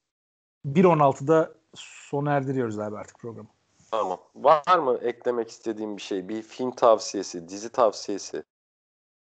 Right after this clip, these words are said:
Speaker 1: Yok abi vallahi ya. Yani
Speaker 2: Benim
Speaker 1: bu
Speaker 2: de
Speaker 1: aralar
Speaker 2: yok
Speaker 1: çok bir şey
Speaker 2: vallahi.
Speaker 1: izlemedim.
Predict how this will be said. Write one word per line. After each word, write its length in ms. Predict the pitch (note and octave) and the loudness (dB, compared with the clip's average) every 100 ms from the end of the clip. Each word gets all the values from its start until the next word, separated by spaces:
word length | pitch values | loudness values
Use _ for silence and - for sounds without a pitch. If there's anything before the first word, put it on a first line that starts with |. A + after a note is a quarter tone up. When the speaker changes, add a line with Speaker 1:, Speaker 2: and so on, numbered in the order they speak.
| _ _ _ _ | _ _ _ _
Speaker 1:
Yok 320 | C#3+ G3 A3+ | 2 4 6
abi 260 | A3 E3+ D3 | 6 6 2
vallahi 380 | C#3 C3+ C3 B2+ | -2 -2 -6 -8
ya. 240 | B2+ D3 _ _ _ _ | -10 -12 _ _ _ _
Yani 160 | C#3+ C#3+ | -10 0
Speaker 2:
Benim 200 | C3+ D#3+ | 2 4
Speaker 1:
bu 40 | |
Speaker 2:
de 40 | F#3+ | 4
Speaker 1:
aralar 240 | A#3 A3 | 6 6
Speaker 2:
yok 100 | A3+ | 4
Speaker 1:
çok 200 | - G#3+ | 4 0
bir 40 | G3 | 0
şey 100 | G#3 | -2
Speaker 2:
vallahi. 60 | |
Speaker 1:
izlemedim. 340 | F#3 G3+ D3+ | -2 -4 -4